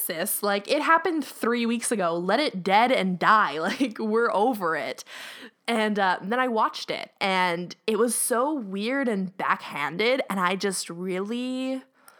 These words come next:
didn't enjoy it. And it makes me kind of upset because that kind of behavior is making the influencer space toxic. And don't get me wrong, I know someone's gonna fucking come for me and be like, "Carly, um, episode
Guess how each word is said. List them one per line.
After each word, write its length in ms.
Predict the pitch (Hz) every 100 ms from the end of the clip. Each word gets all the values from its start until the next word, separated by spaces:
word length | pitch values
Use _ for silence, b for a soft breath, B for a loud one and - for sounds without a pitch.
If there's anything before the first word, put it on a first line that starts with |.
| b b 190
didn't 280 | 208 202 247
enjoy 460 | 220 196 175 190
it. 240 | 277 220 -
And 160 | 214 214
it 400 | 208 202 - -
makes 260 | 220 254 -
me 60 | 453
kind 200 | 392 330
of 80 |
upset 480 | 247 - - 262 208
because 480 | 214 220 240 190 - _ _
that 420 | 196 185 226 311 -
kind 200 | 392 392
of 120 | 240
behavior 720 | 202 185 170 175 226 277 330 B B B B
is 560 | 220 226 214 208 208 - -
making 440 | 202 208 208 294 254
the 160 | 220 -
influencer 500 | 196 - 226 226 233
space 300 | 214 214 -
toxic. 640 | - 254 - - - - B B B
And 380 | - 262 269 196
don't 160 | 254 339
get 120 | 311
me 100 | 240
wrong, 280 | 185 180 185
I 60 |
know 120 | 202 254
someone's 320 | 254 233 240
gonna 160 | 202
fucking 420 | 196 - 190 208 190
come 200 | 170 180
for 100 | 196
me 120 | 208
and 100 | 202
be 80 | 202
like, 180 | 190
"Carly, 580 | - - 285 240 226 233 -
um, 360 | 214 214 220 - -
episode 480 | 226 302 415 403